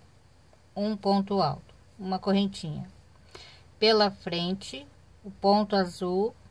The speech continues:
um ponto alto, uma correntinha. Pela frente, um ponto alto. Aqui vai ficar dois azul lá atrás, dois azul aqui na frente, tá?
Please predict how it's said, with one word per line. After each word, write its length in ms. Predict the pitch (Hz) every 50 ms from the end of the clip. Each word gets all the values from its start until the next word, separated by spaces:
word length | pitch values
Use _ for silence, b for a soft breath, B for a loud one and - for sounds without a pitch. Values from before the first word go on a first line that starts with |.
| - - - - - _ _ _ _ _ _ _ _ _ _ _ _ - - _ - - - - _ - - - - b b b b b b _ _ -
um 180 | 208 208 214 202
ponto 440 | 196 - 196 190 190 190 190 180 180
alto, 420 | 180 175 180 185 190 196 190 202
uma 160 | 190 185 180
correntinha. 840 | 175 - 175 170 170 165 156 - - - 196 202 214 226 240 247 262 - - - - - - b b b b b b b -
Pela 320 | 202 208 208 196 196 196
frente, 840 | 196 - - 190 190 185 190 196 208 208 202 - - 247 247 247 - - - - - - - - - - - _ _ -
um 260 | 196 208 208 220 220
ponto 640 | 208 - - - 202 196 202 208 202 202 - 196 196
alto. 420 | 180 165 143 131 - - - - - - - - - - B B B B B B B B
Aqui 240 | B 196 196 233 247
vai 140 | 226 247 233
ficar 400 | - - - - 165 151 147 139 - -
dois 440 | 185 185 220 233 262 269 262 -
azul 480 | 247 233 220 202 180 185 185 185 185 185 - - - -
lá 140 | 185 180 180
atrás, 640 | 185 - - 185 185 185 190 208 214 - - - -
dois 360 | - 185 214 226 233 226 208 220
azul 520 | 214 202 196 185 175 190 196 202 214 - - -
aqui 220 | 190 196 - 196
na 140 | 196 202 202
frente, 580 | 202 - 175 151 143 143 - - - - - - - - - - - - - -
tá? 280 | - 175 175 190 226